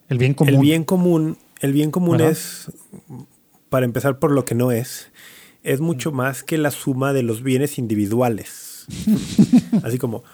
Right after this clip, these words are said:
Speaker 2: lo que es bueno para
Speaker 1: Te la
Speaker 2: ti y
Speaker 1: bañaste.
Speaker 2: para mí, no, es mucho más que eso. El bien común a veces implicará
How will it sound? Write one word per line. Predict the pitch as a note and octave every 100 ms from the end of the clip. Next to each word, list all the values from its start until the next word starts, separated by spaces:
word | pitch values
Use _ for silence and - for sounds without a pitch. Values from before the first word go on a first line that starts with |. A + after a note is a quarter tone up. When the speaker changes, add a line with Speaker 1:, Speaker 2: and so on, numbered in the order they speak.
| _
Speaker 2:
lo | B2
que | A#2+
es | C#3+
bueno | E3+ F3
para | D3
Speaker 1:
Te | C3+
la |
Speaker 2:
ti | B2
y |
Speaker 1:
bañaste. | A#2+ A#2+
Speaker 2:
para | C3+ C3+
mí, | D#3 D#3+ D3 - - - _
no, | D3 D#3+
es | E3+
mucho | G3+ G3+
más | E3+ C3+
que | D#3
eso. | B2 - - - - - - _ _ -
El | C#3
bien | C#3+ F3
común | F3+ G3 F#3
a | F3
veces | E3 E3
implicará | D#3 B2+ C3 C3 C3 B2+ C3+